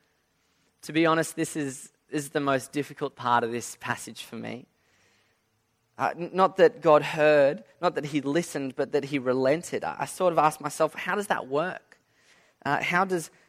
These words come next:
God say he would do something and then change his mind? I mean, is he changing his mind? Is that what's happening here? A-, and could Moses' prayer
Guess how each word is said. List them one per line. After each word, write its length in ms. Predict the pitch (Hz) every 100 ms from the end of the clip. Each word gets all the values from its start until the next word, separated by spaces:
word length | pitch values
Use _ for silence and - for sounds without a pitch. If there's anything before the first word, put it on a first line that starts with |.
| _
God 220 | 160 151
say 320 | - - 156 170
he 180 | 170
would 200 | 151 139
do 200 | 120 147
something 640 | 156 - 127 - 113 123 - _ _ _ -
and 180 | 135 139
then 140 | 127
change 520 | 123 - 139 151 -
his 180 | 139 127
mind? 320 | 135 143 123
I 60 | 135
mean, 160 | 143 131
is 180 | 160
he 100 | 208
changing 400 | 208 202 214 220
his 160 | 214 202
mind? 240 | 196 226
Is 100 | 202
that 160 | 190 -
what's 160 | 170 -
happening 440 | - - 202 202
here? 320 | 190 208 220 - _ _ _ _ _ -
A-, 40 | 156
and 240 | 196 180
could 240 | - 247
Moses' 580 | 196 202 214 208 - 170 -
prayer 580 | - 175 214 156 151